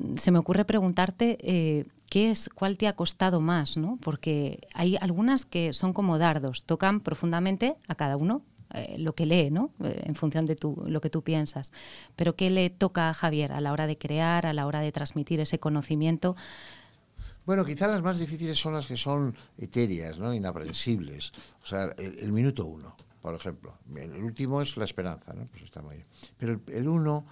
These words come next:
Speaker 2: que es, ¿cuál es la última pregunta que nos haremos en la vida? Eso te es difícil contestarlo. Yo creo que será, "¿para quién he vivido?". No "para qué",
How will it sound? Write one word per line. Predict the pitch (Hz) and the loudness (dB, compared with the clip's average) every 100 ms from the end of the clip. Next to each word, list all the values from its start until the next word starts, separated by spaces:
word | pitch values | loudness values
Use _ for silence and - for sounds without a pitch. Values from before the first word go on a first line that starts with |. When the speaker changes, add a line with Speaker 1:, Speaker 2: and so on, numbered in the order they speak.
| - - _ | -20 -20 _
Speaker 2:
que | - 123 139 | -8 -4 -4
es, | 131 - _ _ _ _ | -6 -12 _ _ _ _
¿cuál | - 151 | -6 -4
es | |
la | 107 | -2
última | 98 87 82 | -4 -8 -10
pregunta | 73 80 - | -12 -12 -14
que | 78 | -14
nos | 73 - | -12 -12
haremos | 78 76 80 | -12 -12 -12
en | 76 | -12
la | 71 | -12
vida? | 71 - - - - - - | -14 -16 -20 -20 -20 -20 -18
Eso | 131 190 | -8 -6
te | 175 | -4
es | 170 139 | -4 -4
difícil | 104 120 - | -4 -4 -6
contestarlo. | - 82 82 - 82 65 - - - - - _ | -8 -8 -8 -8 -8 -8 -14 -20 -20 -20 -20 _
Yo | 131 127 | -8 -2
creo | 147 147 | 0 0
que | 127 | -2
será, | - 110 123 120 | 0 0 0 -2
"¿para | - 110 107 | 0 0 0
quién | - 127 120 95 | -4 -2 0 0
he | |
vivido?". | 80 73 73 71 - - _ _ _ _ _ _ _ _ _ - | -4 -6 -10 -14 -20 -20 _ _ _ _ _ _ _ _ _ -6
No | 135 143 | -4 0
"para | 120 - | -2 -2
qué", | 98 | -6